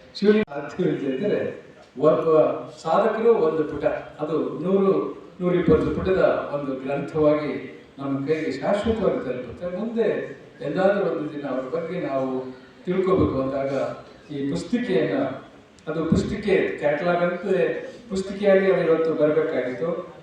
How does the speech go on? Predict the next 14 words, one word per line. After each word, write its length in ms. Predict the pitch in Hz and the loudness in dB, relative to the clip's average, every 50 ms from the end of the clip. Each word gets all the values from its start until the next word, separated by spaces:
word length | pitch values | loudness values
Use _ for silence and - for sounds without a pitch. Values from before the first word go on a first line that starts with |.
| - 147 | -4 -2
ಆದ್ರೆ 460 | 147 147 147 135 135 131 127 120 131 - - - - 135 | -2 0 0 2 2 2 2 0 -2 -8 -12 -10 -6 -4
ಈ 60 | 135 | -4
ಕ್ಯಾಟಲಾಗ್ 800 | 131 135 160 170 196 214 220 226 208 196 - - - - - - - - - - - - | -2 0 2 4 4 4 4 4 4 4 2 2 0 -2 -6 -12 -16 -18 -20 -16 -10 -6
ಬುಕ್ 240 | 208 208 - - 226 | -6 -6 -4 -2 0
ಆಗಿ 280 | 226 226 214 - - - | 2 2 2 0 -2 -4
ಪರಿವರ್ತನೆ 500 | 165 156 160 165 165 165 156 151 151 139 | -4 -2 -2 -2 -2 -2 -4 -6 -6 -6
ಆಗ್ಬೇಕು. 680 | 135 143 143 139 - - 147 - - - - - - - - - - | -6 -6 -8 -8 -8 -6 -4 -4 -4 -6 -8 -12 -16 -20 -20 -18 -6
ಪ್ರಾಯಶಃ 680 | - 151 151 127 - - - - - - - - - - - - - - | 0 2 4 4 4 4 2 2 2 0 0 -4 -8 -14 -18 -20 -12 -8
ನೆಕ್ಸ್ಟ್ 360 | 147 160 160 - - - - 165 160 151 143 139 139 139 156 | -6 -6 -6 -6 -8 -4 -2 0 2 2 2 0 0 2 2
ಇಯರ್ 160 | 156 156 151 | 2 2 2
ಅಷ್ಟೊತ್ತಿಗೆ 760 | 151 151 - 190 196 196 196 190 185 165 147 131 131 123 127 | 0 0 2 4 4 4 4 2 0 0 2 2 0 0 -2
ನಾವು 500 | 131 139 - - 135 131 131 131 131 135 | -4 -4 -4 -4 -4 -4 -4 -6 -8 -10
ಈ 60 | 135 | -10
ಪುಸ್ತಕವನ್ನೇ 920 | 139 147 - - 190 190 190 190 190 196 196 190 - - - - - - - | -12 -14 -14 -12 -8 0 4 6 6 6 6 4 4 2 2 -2 -4 -8 -12